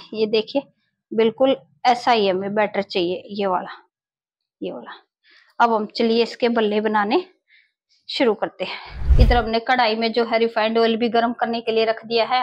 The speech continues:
अब हम थोड़ा सा पानी गुनगुना करेंगे अपने बल्लों को भिगोने के लिए। हम थोड़ा थोड़ा better हाथ से उठाएंगे, उसमें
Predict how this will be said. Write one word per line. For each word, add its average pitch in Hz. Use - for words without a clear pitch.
अब 240
हम 233
थोड़ा 220
सा 254
पानी 233
गुनगुना 226
करेंगे 214
अपने 226
बल्लों 202
को 330
भिगोने 214
के 196
लिए। -
हम 226
थोड़ा 233
थोड़ा 214
better 220
हाथ 196
से 233
उठाएंगे, 214
उसमें 226